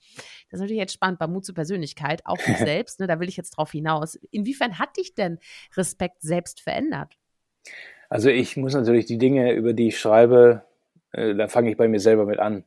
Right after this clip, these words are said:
Speaker 2: Oder muss ich bei
Speaker 1: Richtig.
Speaker 2: mir selber mit anfangen,
Speaker 1: Mhm.
Speaker 2: ne? Macht ja gar keinen Sinn. Ich habe auch beide Bücher sehr, sehr persönlich geschrieben. Also es ist jetzt
Speaker 1: Mhm.
Speaker 2: kein, keine theoretische Abhandlung über eine Geschichte, die ich gerne mal umgesetzt wüsste in unserem Land und ich nehme mich da außen vor, sondern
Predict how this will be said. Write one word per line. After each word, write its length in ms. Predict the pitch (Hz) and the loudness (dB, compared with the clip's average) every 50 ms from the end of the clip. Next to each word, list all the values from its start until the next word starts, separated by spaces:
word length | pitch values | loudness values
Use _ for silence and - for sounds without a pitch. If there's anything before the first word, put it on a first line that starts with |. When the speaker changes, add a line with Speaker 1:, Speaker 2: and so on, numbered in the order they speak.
| _ - | _ -6
Speaker 2:
Oder 220 | - 113 117 117 | -2 0 0 6
muss 200 | 123 135 131 - | 6 6 6 6
ich 120 | 131 107 | 0 2
bei 80 | - 110 | 2 0
Speaker 1:
Richtig. 160 | 107 107 104 | 0 0 -2
Speaker 2:
mir 40 | 98 | -2
selber 320 | 98 104 101 98 98 92 | 0 0 0 0 0 -2
mit 140 | 92 92 - - | -4 -8 -10 -12
anfangen, 260 | - 92 95 95 95 98 | -14 -14 -12 -10 -10 -10
Speaker 1:
Mhm. 60 | 110 | -8
Speaker 2:
ne? 60 | 120 | -8
Macht 160 | 113 104 - 117 | -8 -6 -4 -4
ja 80 | 107 | -2
gar 100 | 101 104 | -2 -2
keinen 180 | 101 104 101 98 | -4 -4 -8 -6
Sinn. 140 | - 104 104 | -6 -6 -6
Ich 140 | 101 - | -2 0
habe 160 | 135 143 131 123 | 2 2 2 2
auch 100 | 120 - | 0 2
beide 280 | 123 117 123 123 117 | 2 4 4 4 4
Bücher 260 | 110 117 107 123 113 | 2 2 2 2 2
sehr, 160 | 98 113 113 107 | 4 4 4 4
sehr 100 | 117 110 | 4 2
persönlich 400 | 113 113 101 113 110 104 101 - | 2 2 2 2 0 0 -2 -6
geschrieben. 440 | - - - - 110 110 101 80 - | -8 -10 -4 -4 -4 -4 -4 -6 -12
Also 200 | 92 87 92 95 | -14 -12 -12 -12
es 80 | 98 101 | -10 -6
ist 60 | 107 | -6
jetzt 120 | 110 - | -6 -6
Speaker 1:
Mhm. 40 | 160 | -4
Speaker 2:
kein, 280 | - 104 104 101 92 _ - - - - - - - - - | -4 -4 -4 -4 -8 _ -14 -20 -20 -20 -20 -20 -20 -16 -4
keine 200 | - 110 113 107 | -2 -2 -2 -2
theoretische 600 | - - 117 110 98 117 110 107 - - 123 - - | 0 2 2 4 4 2 0 0 0 -2 0 0 2
Abhandlung 460 | - - 117 117 113 117 113 117 107 | 4 4 4 4 4 0 0 0 0
über 200 | 107 107 117 107 | 0 0 0 0
eine 200 | 104 104 104 107 | 0 0 -2 -2
Geschichte, 400 | 101 101 - - 113 104 - 123 | -4 -4 -2 -2 -2 0 0 -2
die 140 | 104 110 107 | 0 2 0
ich 160 | 101 - - | 0 -2 -2
gerne 260 | - 104 104 104 107 104 | 0 0 0 0 -2 -4
mal 140 | 104 107 | -2 -2
umgesetzt 640 | 110 135 147 139 135 120 107 117 110 - - - 123 107 | -2 0 2 4 4 6 6 4 4 2 -2 -10 -10 -6
wüsste 680 | 95 110 147 147 - - - 151 151 156 160 156 - - | 4 6 6 6 6 4 8 8 10 10 8 4 -2 -8
in 160 | - 131 131 | -6 -4 -2
unserem 320 | 131 131 127 131 120 120 | 0 4 6 6 6 8
Land 320 | 120 123 127 135 139 131 139 | 8 6 6 6 4 0 -2
und 100 | 120 113 | 0 2
ich 120 | 110 104 | 2 2
nehme 140 | 117 117 117 | 2 0 0
mich 120 | 113 - | 0 0
da 80 | 117 107 | 0 2
außen 280 | 110 110 104 - 107 | 2 0 0 -2 -6
vor, 200 | - - 117 117 | 0 2 4 4
sondern 340 | 110 117 110 107 104 101 98 | 4 2 0 -2 -2 -4 -6